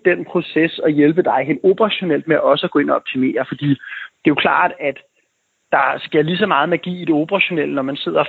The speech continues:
fine-tuner og laver A B split-test og så videre og så videre.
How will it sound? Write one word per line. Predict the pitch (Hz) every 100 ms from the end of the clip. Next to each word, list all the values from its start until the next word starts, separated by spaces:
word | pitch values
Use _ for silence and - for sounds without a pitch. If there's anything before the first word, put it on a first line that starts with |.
| 143
fine-tuner | 135 170 180 151 147
og | 143 139 135
laver | 131
A | 135 - -
B | -
split-test | - 165 - 160 151 -
og | 143
så |
videre | 143 147 156
og |
så | - 139
videre. | 143 156